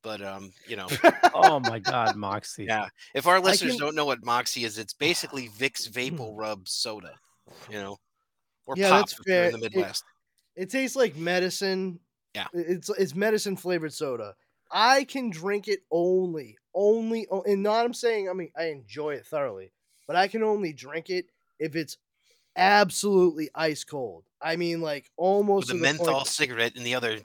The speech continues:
Speaker 1: in the other hand.
Speaker 2: Oh,
Speaker 1: <laughs>
Speaker 2: those would be the days, man. <laughs> Nineteen-year-old me would be in heaven.
Speaker 3: There's
Speaker 2: Um,
Speaker 3: a, uh, there's a,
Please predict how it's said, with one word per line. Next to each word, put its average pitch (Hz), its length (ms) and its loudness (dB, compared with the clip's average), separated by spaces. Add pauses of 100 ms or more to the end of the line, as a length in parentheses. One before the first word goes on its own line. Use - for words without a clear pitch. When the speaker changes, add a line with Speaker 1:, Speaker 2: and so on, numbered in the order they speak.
(100)
Speaker 1:
in 131 140 -2
the 123 120 2
other 117 140 0
hand. 113 200 -2
Speaker 2:
Oh, 190 400 4
Speaker 1:
<laughs> 131 60 -16
Speaker 2:
those 202 320 4
would 196 100 -2
be 196 120 0
the 180 160 -2
days, 151 520 -4
man. 139 460 -10 (340)
<laughs> - 280 -6
Nineteen-year-old 196 840 0
me 185 200 -2
would 170 120 -4
be 165 140 -4
in 147 80 -8
heaven. 131 300 -10 (680)
Speaker 3:
There's 196 140 4
Speaker 2:
Um, - 80 4
Speaker 3:
a, 254 60 6
uh, 117 580 2 (560)
there's 165 300 -2
a, 127 160 -4